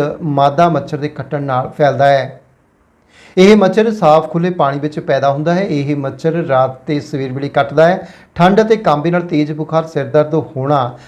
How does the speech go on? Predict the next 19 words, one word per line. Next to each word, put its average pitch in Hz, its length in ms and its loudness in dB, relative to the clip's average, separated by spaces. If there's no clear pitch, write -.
ਬੁਖਾਰ 165 340 4
ਉਤਰਨ 170 340 -6
ਤੋਂ 175 140 -6
ਬਾਅਦ 139 300 -2
ਥਕਾਵਟ 147 480 0
ਤੇ 160 140 -4
ਕਮਜ਼ੋਰੀ 135 520 -6
ਦਾ 151 120 4
ਹੋਣਾ 139 400 -2
ਅਤੇ 226 180 4
ਸਰੀਰ 175 280 -2
ਨੂੰ 185 120 -4
ਪਸੀਨਾ 165 420 -4
ਆਉਣਾ 165 480 -4
ਇਸ 143 200 -2
ਦੇ 135 240 -2
ਮੁੱਖ 165 280 2
ਲੱਛਣ 139 320 -4
ਹਨ। 143 280 0